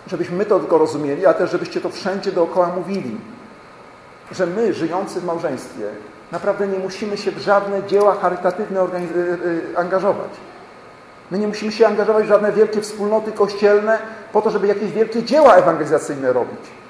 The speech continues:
Stop! Nie róbcie tego nigdy. Nasza droga stawania się na obraz i podobieństwo Boże i życia Ewangelią to jest małżeństwo. To największe zadanie, rozwój miłości, ale w tej najważniejszej dla nas racji,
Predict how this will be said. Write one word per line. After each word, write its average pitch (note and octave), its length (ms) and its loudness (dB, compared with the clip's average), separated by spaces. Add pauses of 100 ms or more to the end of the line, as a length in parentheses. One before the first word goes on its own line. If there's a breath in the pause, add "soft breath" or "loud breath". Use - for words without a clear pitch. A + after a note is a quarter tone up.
(160)
Stop! - 560 8 (200)
Nie G3 100 0
róbcie F4+ 340 2
tego D3+ 220 2
nigdy. C3 360 -8 (1080)
Nasza C#4 480 4
droga C4+ 600 8 (580)
stawania B3+ 420 4
się A#3 140 -2
na A3+ 120 6
obraz A3+ 220 4
i - 40 -10
podobieństwo A3+ 480 4
Boże G#3+ 360 8
i F3+ 60 0
życia A#3 200 2
Ewangelią G#3 380 0
to G#3 80 -2
jest G3+ 100 -6
małżeństwo. F#3+ 580 -4 (800)
To G3+ 80 0
największe C#4 640 2
zadanie, C4+ 640 2 (140)
rozwój A#3 460 4
miłości, A#3+ 560 2
ale E3+ 140 6
w - 60 -8
tej C#4 140 4
najważniejszej A#3 880 0
dla B3+ 120 4
nas B3 220 0
racji, C4 480 4